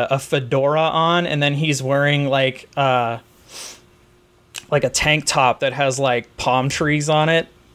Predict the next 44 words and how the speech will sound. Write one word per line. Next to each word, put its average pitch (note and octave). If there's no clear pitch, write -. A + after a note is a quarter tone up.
and D#3+
stuff, E3
and D3+
it's, C3+
like, C#3
tucked -
into D3+
his C#3+
pants, C#3+
and C#3+
I, C3+
and C#3+
I, C#3
the C#3+
minute D#3+
I D3
saw C#3
it, B2+
I B2+
went, A#2+
"Fuck C3+
yeah." B2
So D3
I C#3+
was C#3+
running C#3+
around C#3
as C3
Cabana A#2+
Hulk C3+
for, -
like, A#2+
half C3+
the D3
night. C#3+
Uh, B2
just, B2+
just, B2+
just -
having B2
a A#2+
freaking A#2+
blast, A#2
man. A2